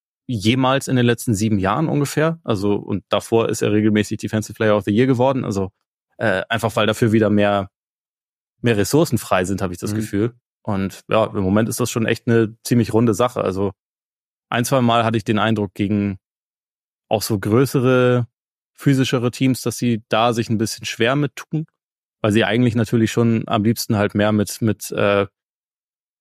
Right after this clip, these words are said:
Speaker 1: möglichst vielen Wings spielen, ähm, und so auf, auf Tempo setzen. Aber auch da, ich glaube, wenn Kawhi seine persönliche Last dann vielleicht Richtung Playoffs noch mal mehr hochfährt,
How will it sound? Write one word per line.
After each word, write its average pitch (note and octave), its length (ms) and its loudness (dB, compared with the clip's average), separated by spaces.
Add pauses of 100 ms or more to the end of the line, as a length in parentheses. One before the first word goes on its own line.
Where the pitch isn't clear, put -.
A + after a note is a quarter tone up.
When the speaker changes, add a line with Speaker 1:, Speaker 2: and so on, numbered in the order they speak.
(600)
Speaker 1:
möglichst A2+ 440 0
vielen G#2+ 260 2
Wings A#2+ 280 2
spielen, B2+ 420 0 (500)
ähm, G2 480 -2 (400)
und G2+ 180 0
so G#2 240 2
auf, - 400 -2 (100)
auf G2+ 180 -2
Tempo A#2 300 -2
setzen. A2 260 0
Aber G2 160 0
auch G2+ 120 -2
da, A2 260 2
ich G2+ 100 -4
glaube, G2+ 360 0 (720)
wenn G#2 400 0
Kawhi G#2+ 380 2
seine G#2 200 2
persönliche A2 540 2
Last G#2 380 -2
dann G#2+ 120 2
vielleicht G#2 360 0
Richtung A2 240 -6
Playoffs G#2+ 320 0
noch G#2 120 -2
mal G2+ 120 2
mehr A2 340 2
hochfährt, A#2 680 -2